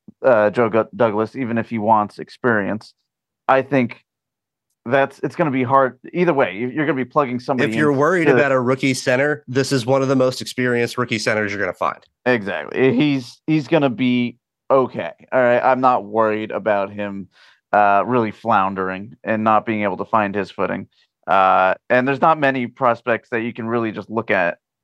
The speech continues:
Speaker 1: and just be like, "Yeah, this guy's gonna figure it out and figure it out real
Speaker 2: Yeah.
Speaker 1: quick."
Speaker 2: Yeah.
Speaker 1: Uh, and if you think of a line with A V T back, with him, with maybe a healthy Becton,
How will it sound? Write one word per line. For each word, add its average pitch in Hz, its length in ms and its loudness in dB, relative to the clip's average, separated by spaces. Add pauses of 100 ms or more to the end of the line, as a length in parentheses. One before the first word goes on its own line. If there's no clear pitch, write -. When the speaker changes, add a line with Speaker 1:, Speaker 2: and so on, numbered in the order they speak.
(100)
Speaker 1:
and 110 280 0
just 107 200 -8
be 110 100 -2
like, 104 220 2
"Yeah, 98 180 0
this 120 160 -6
guy's 131 380 0 (320)
gonna 123 180 0
figure 120 320 -2
it 110 60 2
out 101 240 0
and 101 180 -8
figure 117 180 -2
it 113 60 0
out 107 160 0
real 104 180 -2
Speaker 2:
Yeah. 95 80 -6
Speaker 1:
quick." - 280 -10 (520)
Speaker 2:
Yeah. 107 140 4
Speaker 1:
Uh, 98 220 0
and 113 400 -2
if 127 180 -2
you 131 100 -4
think 135 220 -4
of 131 80 2
a 117 60 0
line 113 420 2
with 110 200 -2
A 123 120 2
V 123 200 -4
T 131 240 -4
back, 104 380 0 (280)
with 123 140 -2
him, 107 500 -2 (640)
with 120 180 0
maybe 127 300 2
a 127 100 6
healthy 131 320 -2
Becton, 120 540 -4